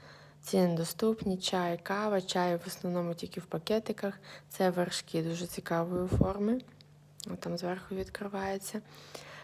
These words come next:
Е, згущене молоко у них є з какао і без, і от в таких тюбіках продається. Дуже великий вибір випічки. До речі, там от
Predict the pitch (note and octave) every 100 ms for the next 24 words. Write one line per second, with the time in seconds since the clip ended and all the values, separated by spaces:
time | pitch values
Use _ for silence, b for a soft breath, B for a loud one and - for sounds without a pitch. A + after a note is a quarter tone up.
0 | B F3+ F3 F3 F3 F3 F3+ - G3+ A3+
1 | A3+ A3 G3 F#3+ F#3+ F#3 F#3 - E3 -
2 | F3 E3 D#3+ D#3+ E3 G3+ A#3 F#3+ E3+ G3
3 | - - - E3 - F3 F#3 F#3 F3+ -
4 | F#3 F#3 F3+ F#3 - G3+ B B B -
5 | A3+ G#3+ F#3 F#3 F#3 F#3 E3+ E3+ F3+ F3
6 | F3 E3 F#3 - - F3+ B B B F#3
7 | F3+ - - E3 E3